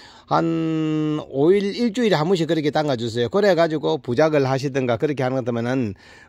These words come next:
부작을 하시든가, 부작을 하세요. 안 그러면은 부-, 부양에 굴피라든가, 어, 유목이 있기 때문에 아니습니까? 유목을 사셔가-, 그 유목을 구매하셔가지고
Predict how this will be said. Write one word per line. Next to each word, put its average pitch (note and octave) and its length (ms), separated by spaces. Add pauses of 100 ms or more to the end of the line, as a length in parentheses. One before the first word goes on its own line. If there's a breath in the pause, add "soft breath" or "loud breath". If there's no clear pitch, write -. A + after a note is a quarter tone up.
부작을 C#3+ 440
하시든가, C3+ 540 (140)
부작을 D#3+ 360
하세요. C3 380
안 A#2+ 220
그러면은 D#3 460
부-, C#3 420
부양에 C3+ 720
굴피라든가, C#3 1000 (600 loud breath)
어, D3+ 520
유목이 D3+ 760 (120)
있기 D#3 200
때문에 C#3+ 320
아니습니까? B2 540
유목을 D#3 400
사셔가-, D3+ 440
그 C#3+ 300
유목을 D#3 380
구매하셔가지고 C#3 1120